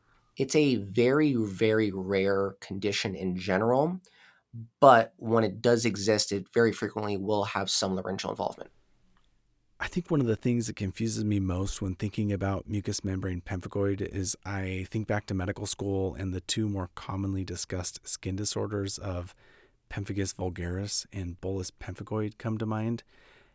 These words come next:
Speaker 2: How does mucous membrane pemphigoid differ from those two disorders?
Speaker 1: So it'd probably be easiest to classify mucous membrane pemphigoid as a cousin or a variant of bullous pemphigoid.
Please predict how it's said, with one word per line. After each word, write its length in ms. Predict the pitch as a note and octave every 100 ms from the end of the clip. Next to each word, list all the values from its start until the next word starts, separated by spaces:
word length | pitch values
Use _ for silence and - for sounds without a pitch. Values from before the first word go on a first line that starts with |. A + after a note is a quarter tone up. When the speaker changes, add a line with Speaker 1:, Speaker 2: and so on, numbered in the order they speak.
| _
Speaker 2:
How 140 | -
does 220 | C#3 D#3+ B2
mucous 420 | A#2 A#2 A#2 -
membrane 640 | G#2 G2+ G2+ F#2+ F2+ - - _ _ _
pemphigoid 560 | - G2+ G2+ F#2+ F2+ -
differ 300 | G2 - F2+
from 560 | - F#2 F2 E2+ F2
those 200 | F2+ F2+
two 140 | - -
disorders? 720 | - - - - - - - _ _ _ _ _ _ _ _ _ _ _ _ _ _ _
Speaker 1:
So 500 | - - D#3 C3+ C#3 -
it'd 220 | C3+ -
probably 340 | - F#3+ G3+
be 280 | E3+ C#3 -
easiest 340 | D3 C#3+ C3
to 60 | B2
classify 720 | - A2 A2 A2+ - G#2+ G#2+
mucous 360 | G#2+ A2+ A2+ A#2
membrane 220 | G#2+ F#2+
pemphigoid 720 | G#2 G2 G2+ G#2 G2+ G2 - -
as 480 | G#2+ G2 F#2+ F#2 - -
a 420 | A2 G2 F#2+ F#2+ F#2 -
cousin 520 | - B2 A#2 A2+ G#2+
or 280 | G#2 G2+ F#2+
a 100 | F#2
variant 720 | F#2+ G2+ G2 G2+ F#2 F#2+ - _ _ _ _ -
of 440 | A2 G#2 G2+ F#2 - -
bullous 240 | G2 F#2
pemphigoid. 500 | - F#2+ F#2+ F#2 F2